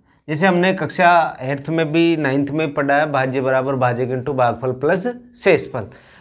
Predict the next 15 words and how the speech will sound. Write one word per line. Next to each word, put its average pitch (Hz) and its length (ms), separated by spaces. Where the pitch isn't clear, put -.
तो 165 60
आप 190 180
ये 214 100
मान 180 300
के 196 80
चलें 190 340
कि 214 320
भाज्य, 143 420
ये 160 460
ए 175 40
को 190 320
आप 160 240
भाज्य 139 460
मान 123 340
लें, 117 320